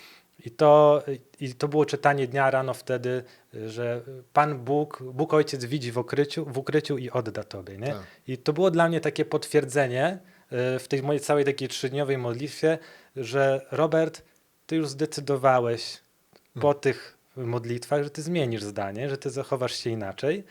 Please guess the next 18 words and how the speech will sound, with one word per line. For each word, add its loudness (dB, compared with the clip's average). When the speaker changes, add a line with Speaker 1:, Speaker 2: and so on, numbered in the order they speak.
Speaker 1:
Wiem, 2
że 4
to 4
jest 2
trudne, 0
wiem, 0
że 4
czujesz 2
się -2
niesprawiedliwie 0
potraktowany, 0
nie -2
chciałeś 0
tego, 0
chciałeś 0
inaczej, -2
e, -8
ale -2